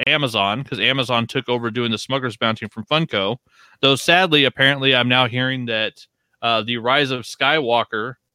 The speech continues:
Adventures of Kijimi, Smuggler's Bounty is the last one. Smuggler's Bounty has now been canceled. And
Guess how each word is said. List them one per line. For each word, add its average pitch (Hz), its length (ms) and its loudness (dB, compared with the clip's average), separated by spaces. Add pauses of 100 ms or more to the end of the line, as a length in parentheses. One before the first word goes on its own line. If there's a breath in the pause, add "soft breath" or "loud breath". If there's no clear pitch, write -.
(320)
Adventures 127 640 0
of 123 200 0
Kijimi, 127 800 0 (460)
Smuggler's 151 440 0
Bounty 113 460 -2
is 131 200 -2
the 139 120 0
last 127 340 0
one. 127 460 -4
Smuggler's 135 400 -6
Bounty 123 260 -2
has 117 120 -4
now 117 120 2
been 139 160 -2
canceled. - 480 -2 (1600)
And 123 460 2